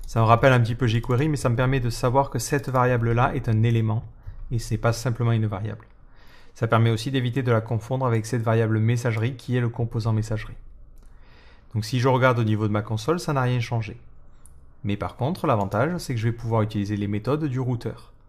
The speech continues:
Au niveau de mon messagerie component, je vais pouvoir lui dire ici,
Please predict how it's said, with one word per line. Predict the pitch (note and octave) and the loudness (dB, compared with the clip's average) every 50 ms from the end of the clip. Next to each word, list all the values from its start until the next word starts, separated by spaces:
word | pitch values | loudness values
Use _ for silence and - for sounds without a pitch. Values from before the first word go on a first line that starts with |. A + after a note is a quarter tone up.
| - - - - | -20 -18 -10 -6
Au | D#3+ D#3+ | -4 -4
niveau | E3 E3+ E3+ E3 F3 E3 | -2 -4 -2 -2 0 0
de | D3 | 2
mon | C3 A#2+ A2+ G#2+ | 2 2 4 4
messagerie | A2 A2+ A2 B2 A2+ G#2+ G#2+ A2 | 2 2 2 0 -2 -2 -2 -4
component, | - A2+ G#2+ G2 - G2 F#2 G2 A#2+ F3 - - - | -4 -4 -4 -4 -4 -4 -2 -2 -2 -4 -6 -8 -10
je | - A2 A#2 | -6 -4 -2
vais | C#3 D3+ D3 | 0 0 -2
pouvoir | D3+ C#3 C3+ B2+ B2+ A#2+ | -2 -4 -4 -2 0 0
lui | A2+ G#2+ G#2+ | 0 0 -2
dire | G2+ G#2 B2 B2 | -2 -4 -4 -6
ici, | A2+ G#2+ - - A#2+ B2+ F#3 | -6 -6 -6 -6 -4 -4 -4